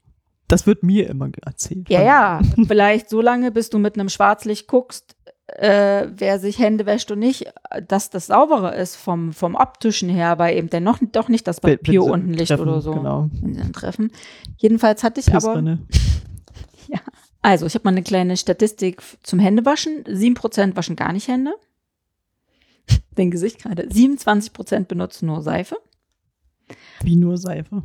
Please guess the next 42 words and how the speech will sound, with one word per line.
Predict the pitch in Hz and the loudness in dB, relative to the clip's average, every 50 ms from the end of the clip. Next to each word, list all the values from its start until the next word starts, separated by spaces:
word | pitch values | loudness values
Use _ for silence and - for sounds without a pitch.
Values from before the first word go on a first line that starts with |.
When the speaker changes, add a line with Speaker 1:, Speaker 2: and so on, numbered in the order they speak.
| - | 2
Speaker 2:
Äh, | - - 226 208 190 185 | 4 6 6 6 4 2
nur | 185 190 170 | 0 0 0
Wasser, | 185 - - 196 175 | 0 0 -2 -4 -6
sorry. | - - - - 175 | -4 -2 0 4 4
Speaker 1:
Ach | 190 | 4
so. | 175 - - - - - | 2 2 -2 -6 -6 -6
Speaker 2:
Sorry, | - - - - - - 143 - | -8 -8 -8 -8 -12 -16 -18 -12
sorry, | - - - - - 170 | -8 -8 -8 -8 -8 -12
sorry. | - - - 170 170 _ | -18 -18 -18 -18 -18 _
Natürlich | _ _ _ - 233 - | _ _ _ -20 -20 -20
nicht. | - _ - - - - - - _ | -20 _ -20 -20 -20 -20 -20 -8 _
Achtundfünfzig | - 220 - - - - - 220 202 - - | -6 -6 -4 -6 -8 -6 -4 -4 -4 -6 -8
Prozent | - 285 - - 202 208 - | -12 -10 -6 -6 -6 -4 -4
immerhin | - 180 175 180 208 180 175 165 | -6 -4 -2 -2 0 0 0 0
mit | 170 - - - | -2 -2 -2 -4
Seife | - - 233 240 269 311 - - 427 440 - - | -2 0 0 0 0 -2 -4 -8 -12 -12 -10 -8
und | - 196 - | -4 -2 0
aber | - 196 208 | 0 0 0
nur | 196 214 - | 0 0 2
acht | - 240 - - - | 0 0 0 -4 -6
Prozent | - - - - - 247 240 240 247 233 | -6 -6 -6 -2 0 0 0 0 0 0
dann | 214 202 202 208 | 2 2 2 0
von | 214 - 202 185 | 0 0 -2 -2
denen, | 180 196 196 196 202 202 185 | -2 -2 -2 0 -2 -2 -4
die | 185 175 | -2 -2
ja | 170 165 - | 0 0 0
auch | - 165 160 | 0 -2 -4
die | - - | -6 -6
Seife | 170 180 185 220 - 240 | -2 0 0 0 0 0
benutzen, | 233 220 214 214 214 220 - 214 202 196 196 - | -2 -2 0 -2 -2 -4 -6 -8 -8 -8 -8 -8
die | 190 185 202 202 202 | -8 -6 -6 -6 -4
schaffen | - - 180 185 - - 175 | -2 -2 -2 -2 -4 -6 -6
da, | 170 - - | -6 -6 -6
oder | 160 151 - - - - | -6 -8 -8 -10 -12 -12
in | - 147 | -12 -10
Summe, | 160 160 165 180 190 185 - - - - - _ | -8 -4 -2 -2 -2 -4 -6 -10 -20 -20 -20 _
schaffen | - - - - - 214 190 | 0 2 2 4 4 2 0
dann | 196 190 175 | 0 0 2
auch | - 180 180 180 - | 0 0 -2 -2 -4
die | - - 190 175 | -8 -10 -6 -4
empfohlene | 196 185 170 - - 190 180 180 175 175 170 170 165 160 160 156 | -2 -2 -2 -2 -2 0 0 2 0 0 -2 -2 -4 -4 -6 -8
Zeit | - - - 190 175 175 175 175 180 - - - | -8 -4 0 0 2 2 2 0 -2 -6 -18 -20